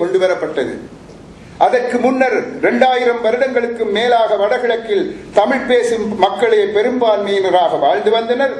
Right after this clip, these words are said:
அவர்களுக்கென்று ராஜ்யங்களும் இருந்தன. அப்படி இருந்தும் தமிழ் மக்களின் பாரம்பரிய வாழ்விடங்களை மதிக்காது மேற்படி தீர்மானமானது திரு ஜே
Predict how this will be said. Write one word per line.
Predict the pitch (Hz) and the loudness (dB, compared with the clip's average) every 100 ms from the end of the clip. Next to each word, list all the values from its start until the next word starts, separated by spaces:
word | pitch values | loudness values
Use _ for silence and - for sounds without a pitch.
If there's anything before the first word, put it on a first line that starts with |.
| - - 165 | -10 -4 0
அவர்களுக்கென்று | 208 240 220 220 190 - 185 175 165 180 | 2 2 2 2 0 0 -2 -2 2 2
ராஜ்யங்களும் | 233 226 233 202 196 180 | 2 0 0 2 0 0
இருந்தன. | 165 160 139 110 - - - - - - - 180 | 0 2 0 -2 -8 -14 -18 -18 -18 -18 -4 -2
அப்படி | - 262 262 | 0 0 0
இருந்தும் | 262 294 285 247 233 | 0 -2 -2 -2 0
தமிழ் | 226 240 | 0 0
மக்களின் | 233 226 208 190 160 - - | 0 0 -2 -2 -4 -6 0
பாரம்பரிய | 208 240 269 269 254 233 208 190 | 2 2 2 0 0 0 0 2
வாழ்விடங்களை | 226 240 233 208 202 185 175 | 0 0 -2 -2 0 2 0
மதிக்காது | 175 - 247 240 247 240 - - - - - 196 | -2 0 2 2 2 -2 -8 -14 -18 -20 -2 0
மேற்படி | 233 233 208 196 208 | 2 2 0 0 -4
தீர்மானமானது | 254 233 214 196 190 185 175 180 | 0 2 2 2 0 0 -2 0
திரு | 185 185 | 0 0
ஜே | 180 | 2